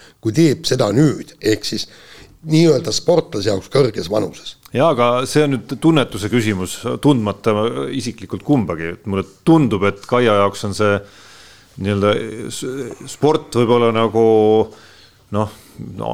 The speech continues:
Speaker 2: nagu mitte ainuvõimalik, aga nagu ainuvõimalikum või nagu prioriteetsem kui, kui Anett Kontaveidi jaoks, kes näeb nagu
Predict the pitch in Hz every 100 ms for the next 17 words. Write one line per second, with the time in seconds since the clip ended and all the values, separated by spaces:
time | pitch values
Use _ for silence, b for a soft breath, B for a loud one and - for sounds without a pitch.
0 | 76 104 107 101 110 110 131 104 113 113
1 | 90 101 - 92 98 98 127 120 110 131
2 | 123 120 - 143 135 101 101 104 104 123
3 | 117 - 139 135 - 87 98 95 95 95
4 | 104 131 139 139 139 135 127 117 110 104
5 | 113 110 120 123 104 92 92 92 - -
6 | - 107 95 98 95 101